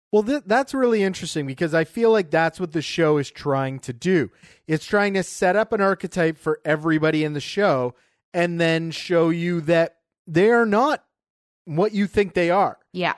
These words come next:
Speaker 1: So it, it's interesting that you say that the professor, you believe the professor was set up a little bit as,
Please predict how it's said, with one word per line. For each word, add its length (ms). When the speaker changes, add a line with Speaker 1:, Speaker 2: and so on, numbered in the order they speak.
Speaker 1:
So 420
it, 240
it's 240
interesting 460
that 140
you 100
say 340
that 200
the 80
professor, 800
you 140
believe 300
the 80
professor 400
was 140
set 220
up 200
a 40
little 220
bit 160
as, 380